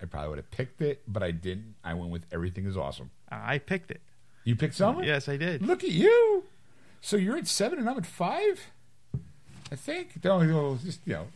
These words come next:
Speaker 1: know. <laughs> It's counting. He's like,
Speaker 2: Eight.
Speaker 1: Eight? Oh. Okay, I think this is where you start seeing me.
Speaker 2: No, seven. I'm sorry, seven.
Speaker 1: Okay.
Speaker 2: Seven, right.
Speaker 1: Yeah,
Speaker 2: Right,
Speaker 1: I just,
Speaker 2: seven.
Speaker 1: I didn't, I went with Everything Is Awesome. I didn't know, but then seeing the performance,
Speaker 2: Mm-hmm.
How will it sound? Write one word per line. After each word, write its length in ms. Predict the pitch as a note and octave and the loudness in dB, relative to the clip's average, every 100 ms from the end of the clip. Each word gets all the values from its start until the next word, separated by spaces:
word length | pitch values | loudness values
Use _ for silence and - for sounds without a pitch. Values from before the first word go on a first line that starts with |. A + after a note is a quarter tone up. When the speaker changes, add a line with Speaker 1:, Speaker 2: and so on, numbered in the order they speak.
| - C#3+ | -8 -2
Speaker 1:
know. 960 | - E3+ - G3 D#3+ F3+ E3+ E3 F3+ F3+ - - | 2 2 2 0 0 -2 -2 -2 -2 -4 -8 -18
<laughs> 200 | - - | -8 -2
It's 180 | F#2+ | -2
counting. 720 | - G2 F2 E2+ E2 - - - | 0 0 0 -2 -8 -10 -12 -10
He's 120 | G2 | -8
like, 180 | F#2+ F2 - - | -6 -8 -12 0
Speaker 2:
Eight. 200 | D#3+ C3 - - - | 4 4 0 -16 -8
Speaker 1:
Eight? 280 | F#2 G2 - - | -2 -2 -4 -8
Oh. 500 | E2+ A2+ F#3 F#3 E3+ D3+ - - - - - G2+ | -4 -2 -2 -2 -2 -4 -10 -20 -20 -20 -16 -10
Okay, 260 | F#2 F#2 | -6 -4
I 20 | F2 | -4
think 200 | F2 D#2+ | -4 -4
this 40 | |
is 180 | F2 E2+ | -4 -4
where 100 | E2 | -4
you 80 | D#2+ | -6
start 240 | - D2 | -8 -10
seeing 240 | - E2 D#2+ | -6 -6 -4
me. 160 | E2 - - - - | -8 -10 -20 -6 4
Speaker 2:
No, 140 | E3 | 4
seven. 320 | - D#3+ C3 | 6 2 0
I'm 100 | B2 | -4
sorry, 240 | - G#2+ G2+ | -6 -8 -8
seven. 260 | - G2+ | -6 -4
Speaker 1:
Okay. 240 | - D#2+ E2 - | -2 -4 -4 -10
Speaker 2:
Seven, 300 | - F#2+ E2+ | -16 -16 -14
right. 200 | F2 - - - | -14 -16 -14 0
Speaker 1:
Yeah, 360 | C3 C3 A#2 | 2 4 2
Speaker 2:
Right, 80 | A2+ | 0
Speaker 1:
I 40 | |
just, 220 | A#2 G#2 F#2 | -2 -2 -2
Speaker 2:
seven. 80 | G2 | 0
Speaker 1:
I 40 | |
didn't, 240 | G#2 G#2+ G2 | 2 2 0
I 100 | F2+ | -2
went 180 | G2 G2 | 0 0
with 160 | F2+ | 0
Everything 420 | G2+ A#2+ B2+ C#3 | 0 0 -2 -4
Is 160 | C#3 B2+ | -4 -4
Awesome. 1160 | C#3+ - C3 B2+ C3+ C3 C3 C3+ C3 C3+ C3+ B2+ | -4 -2 0 0 0 -2 -2 -2 -2 -2 -4 -6
I 100 | A2 A#2 | -2 -2
didn't 200 | A#2 A#2+ | -2 -4
know, 240 | A#2 B2+ | -4 -2
but 140 | C3 D3 | 0 2
then 160 | D3+ | 2
seeing 280 | - D#3+ C#3 | 0 -2 0
the 60 | B2+ | -2
performance, 720 | - - A2+ A2 C3+ - - - D3+ | -2 0 2 2 -2 -6 -12 -10 -6
Speaker 2:
Mm-hmm. 200 | C3+ | -4